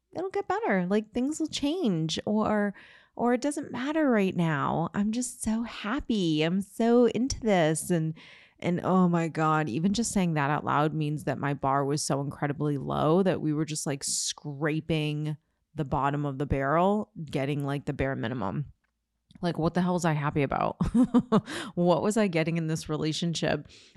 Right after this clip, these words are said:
I just didn't know me, and I didn't know relationships, and I wasn't, I didn't know how to just, like, take people at face value. I didn't know how to see people clearly because I knew that I wanted to feel something,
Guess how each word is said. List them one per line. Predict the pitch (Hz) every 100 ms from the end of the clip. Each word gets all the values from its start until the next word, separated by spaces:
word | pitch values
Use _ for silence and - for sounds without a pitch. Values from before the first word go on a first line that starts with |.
| -
I | 180
just | 190 180
didn't | 165 185 190
know | - 202
me, | 175 147 156 208 214 - - _
and | - 175 175 170 165 175 - _ _ _ _ _ -
I | 165
didn't | 147 175 170
know | 175
relationships, | 175 190 285 - 156 - - 69 - - - _ _
and | 160 160
I | 165
wasn't, | 151 160 156 180 175 - - _ _ -
I | 156 160
didn't | 160 127
know | 175
how | 156
to | 170
just, | 165 170 -
like, | 151
take | 139 175 139
people | - 165 156
at | -
face | 147 147 -
value. | 127 147 139 -
I | 151
didn't | 180 214
know | 220
how | 214
to | 214
see | - - 160
people | - 165 - 160
clearly | 156 - 165 147 135 85 98
because | 165 180
I | 160 151 147 - - _ _ _ _ -
knew | 185 196 220 240 240 233 - - _
that | - 175
I | 170
wanted | 170 180 180 185 185
to | 190
feel | 165 - 170 175
something, | 180 202 185 - 170 160 160